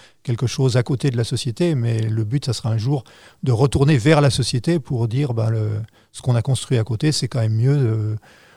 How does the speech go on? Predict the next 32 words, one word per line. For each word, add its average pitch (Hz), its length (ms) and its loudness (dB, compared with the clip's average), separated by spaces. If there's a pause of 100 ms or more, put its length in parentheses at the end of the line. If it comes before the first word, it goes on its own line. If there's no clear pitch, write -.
(120)
vous 117 160 -14
devriez, 113 560 2
euh, 107 220 -2
quand - 80 -6
même 113 160 -2
comprendre 131 480 -4
que 127 100 -6
c'est, 107 560 -4 (920)
c'est, - 380 -18
c'est - 280 -4 (200)
à 147 120 4
la 143 80 8
fois - 240 4
plus 151 100 2
respectueux 135 720 2
de, 107 500 0
de 107 60 -6
la 107 80 -2
planète, 127 360 -4
des 113 140 -4
générations 107 480 -4
futures. 151 480 -4
Euh, 110 240 -6 (520)
les 113 80 -6
jeunes 120 300 2
font 117 200 -6
partie - 360 -2
des, 104 280 -4
des 107 160 -2
générations 110 580 -2
futures, 117 600 0
euh, 107 100 0